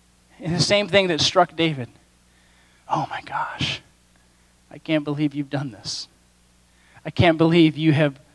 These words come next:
allowed for this to happen, that you've chosen me of all people, that he's chosen us of all people, that he has found us worthy of his salvation?" No,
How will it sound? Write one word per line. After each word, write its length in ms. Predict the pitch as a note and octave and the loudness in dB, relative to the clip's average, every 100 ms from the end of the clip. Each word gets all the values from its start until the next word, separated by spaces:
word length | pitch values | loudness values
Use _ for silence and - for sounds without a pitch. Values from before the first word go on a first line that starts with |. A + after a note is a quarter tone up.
| _ _ _ _ | _ _ _ _
allowed 580 | D#3 D#3 D#3+ E3+ E3 D#3+ | 2 6 8 8 6 2
for 180 | - D3+ | 2 4
this 360 | C3+ C3 - | 4 0 -4
to 140 | - D#3 | -4 2
happen, 320 | E3 D#3+ C#3 | 6 6 4
that 80 | C#3 | -2
you've 160 | F3+ | -4
chosen 400 | - F#3+ E3 D#3 | 2 4 4 2
me 280 | E3+ G3+ F3+ | 0 0 0
of 200 | - D3+ | 0 -2
all 320 | - F3 F3+ | 4 6 6
people, 480 | E3+ - F3+ - F#2+ - - - | 4 -2 -4 -4 -6 -8 -4 4
that 80 | |
he's 200 | G#3 A#3 | 6 6
chosen 360 | - A#3+ G3+ G#3+ | 6 4 4 2
us 480 | - E4+ - - - - | 6 6 6 0 -6 6
of 200 | F#3+ E3 | 6 8
all 280 | F#3+ F3 D3+ | 8 8 8
people, 400 | E3+ D#3+ B2+ - _ - - | 4 2 0 -6 _ -20 -2
that 100 | - | 6
he 80 | C4 | 8
has 140 | C#4+ B3+ | 6 8
found 240 | D4+ C#4 | 8 8
us 160 | C4+ A#3 | 4 2
worthy 760 | - D#3+ F#3 C4 E4 G4 D4+ | -10 2 6 8 8 6 4
of 160 | B3+ B3 | 4 6
his 320 | C#4 B3+ - _ _ _ _ | 6 4 -4 _ _ _ _
salvation?" 600 | - C4 B3+ D4 - D4+ | 4 6 8 6 4 4
No, 360 | C#4 D#4+ E3 | 6 8 6